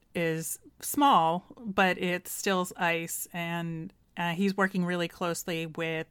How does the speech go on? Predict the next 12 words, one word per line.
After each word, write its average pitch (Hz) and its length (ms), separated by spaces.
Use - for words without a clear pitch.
the 165 120
coaches 202 640
and 165 140
trainers 190 720
to - 220
come 185 200
up 165 160
with 160 220
a 156 260
workout 165 580
plan 160 680
that, 156 640